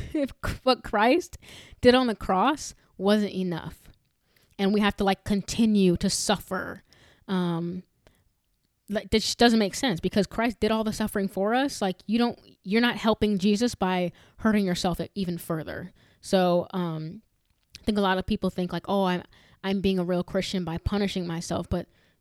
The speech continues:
Christ literally took all the punishments for your sin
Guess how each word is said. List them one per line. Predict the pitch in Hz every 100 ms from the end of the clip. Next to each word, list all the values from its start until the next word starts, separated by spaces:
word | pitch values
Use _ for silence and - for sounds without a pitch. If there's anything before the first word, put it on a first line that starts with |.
| _ _ - - - -
Christ | - 262 -
literally | 202 233 240 202
took | - 233 -
all | 214
the | 220
punishments | - 220 220 - 208 -
for | 202
your | 190
sin | - 190 208